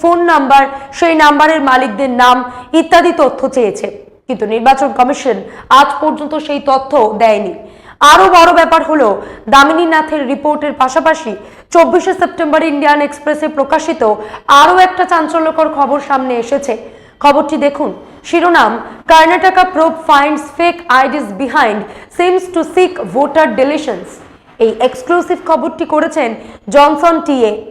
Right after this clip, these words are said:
প্রতিবেদনে সাংবাদিক জনসন লিখেছেন,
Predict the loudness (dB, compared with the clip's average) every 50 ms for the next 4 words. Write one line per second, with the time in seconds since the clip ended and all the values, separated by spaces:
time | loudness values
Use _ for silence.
0 | -20 -20 _ _ _ _ _ _ _ -4 -2 0 0 0 2 0 0 0 0 -2
1 | -4 -6 -8 -12 -18 -20 -2 0 2 2 4 4 2 2 2 -2 -2 0 0 0
2 | 0 0 0 0 0 0 0 -4 -6 -4 -4 -4 -2 -2 -2 -2 -2